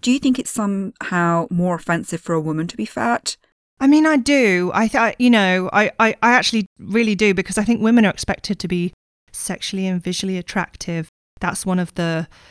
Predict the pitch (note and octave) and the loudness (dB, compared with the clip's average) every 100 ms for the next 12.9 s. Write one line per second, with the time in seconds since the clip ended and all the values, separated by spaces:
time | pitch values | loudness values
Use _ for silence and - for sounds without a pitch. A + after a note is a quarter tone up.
0 | _ _ - F#3+ G3 G3 F#3+ F#3 F#3+ F3+ | _ _ -4 4 6 6 2 0 -2 -4
1 | F3+ F#3 E3+ F#3+ F#3 F3 D#3+ E3+ E3 D#3+ | -4 -8 -8 -4 -2 -2 -2 -4 -4 -4
2 | D#3 D#3+ - - - - F3 - - G3+ | -4 -6 -6 -8 -12 -8 -8 -8 -6 -6
3 | - G#3 F#3+ F#3 - E3+ F3 F#3 G#3 G3+ | -2 -2 -2 -6 -6 -6 -2 0 2 4
4 | F#3+ - F3 F3+ E3 D#3+ D#3 G3 F3+ D#3+ | 2 0 -4 -4 -4 -4 -4 -2 -2 -4
5 | D#3+ - D#3+ E3+ F#3 F3+ - G3 F3+ - | -8 -8 -8 -4 -2 -2 -6 -6 -6 -10
6 | - - - F#3+ F#3 - F3 E3+ E3 - | -10 -12 -8 -4 -4 -2 -4 -2 -4 -6
7 | _ _ _ _ _ - G3 E3 G3 G3 | _ _ _ _ _ -2 -2 0 2 2
8 | F#3+ F3+ - G3+ F3+ F3 F3 E3+ F#3 E3+ | 0 -2 -4 -2 -2 -2 -6 -6 -4 -4
9 | - E3+ - F3+ E3 F3 E3 E3 - - | -6 -10 -8 -10 -8 -8 -6 -6 -8 -6
10 | D#3 - - - D#3+ E3 - E3 D#3+ D#3 | -8 -6 -8 -6 -6 -8 -10 -10 -6 -6
11 | C#3+ - D#3 D#3 F#3 D3+ - D3+ _ _ | -8 -8 -6 -2 0 -2 -6 -10 _ _
12 | _ _ _ - G3+ F#3 - - A#3+ | _ _ _ -4 0 0 -2 -2 -2